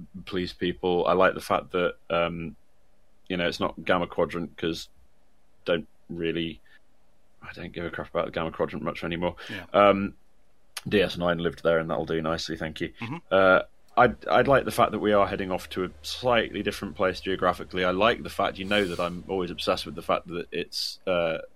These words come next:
Speaker 1: it's where the Iconians are from.
Speaker 2: Uh-huh.
Speaker 1: Um,
Speaker 2: Ben's
Speaker 1: so
Speaker 2: still
Speaker 1: I've been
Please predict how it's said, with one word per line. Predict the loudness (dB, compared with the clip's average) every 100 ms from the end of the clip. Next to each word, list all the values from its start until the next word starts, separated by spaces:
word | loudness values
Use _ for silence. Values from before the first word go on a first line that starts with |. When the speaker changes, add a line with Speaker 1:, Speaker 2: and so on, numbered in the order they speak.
| -20 -12
Speaker 1:
it's | -10 -10 -6
where | -4 -2
the |
Iconians | -2 -2 -2 -2 -4 -6
are |
from. | -10 -12 -14 -12
Speaker 2:
Uh-huh. | -6 -6 -6 -10 -16 -12 -8
Speaker 1:
Um, | -2 -4 -4 0
Speaker 2:
Ben's | 2 2 0
Speaker 1:
so | 0
Speaker 2:
still | 4
Speaker 1:
I've |
been | 4